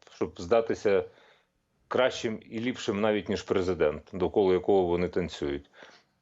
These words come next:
Все це присутнє, це людська природа, е, гнилість, отака от людська. Е,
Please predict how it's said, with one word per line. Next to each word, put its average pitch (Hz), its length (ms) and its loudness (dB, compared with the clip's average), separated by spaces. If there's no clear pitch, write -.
Все 185 100 4
це 185 120 -4
присутнє, 110 560 -4
це 135 240 0
людська 127 360 -2
природа, 82 520 -2
е, 85 600 -2
гнилість, 90 680 -2
отака 92 320 0
от 82 200 0
людська. 82 460 0
Е, 92 280 6